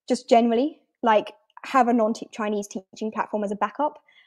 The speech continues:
uh, have a backup communication method in case WeChat has issues, because the way in which the platforms might decide to implement the regulations, even if they don't actually apply to you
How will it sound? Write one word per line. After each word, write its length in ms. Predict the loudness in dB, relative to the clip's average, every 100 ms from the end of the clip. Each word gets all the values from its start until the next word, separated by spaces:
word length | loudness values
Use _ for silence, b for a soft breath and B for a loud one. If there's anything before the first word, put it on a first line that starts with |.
| -4
uh, 100 | -4
have 220 | -2 0
a 60 | 2
backup 280 | 2 0 -6
communication 560 | -6 -6 -4 -4 0 -2
method 220 | 0 -2
in 80 | -2
case 200 | -6 -6
WeChat 280 | -6 -4
has 200 | -2 -2
issues, 360 | -4 -4 -4 -4
because 240 | -6 -6 -4
the 60 |
way 300 | 0 2 4
in 100 | 2
which 140 | -2 -6
the 80 |
platforms 560 | -8 -6 -4 -2 -2 -2
might 160 | -6 -8
decide 480 | -12 -4 -2 -2
to 60 | -4
implement 380 | -4 -4 -4 -6
the 60 | -6
regulations, 760 | -8 -6 -6 -6 -8 -8 -8 b b b 0
even 260 | 2 6 6
if 80 |
they 80 | 6
don't 160 | 4 2
actually 200 | -2 -6
apply 280 | -2 0 0
to 120 | -4
you 220 | -8 -8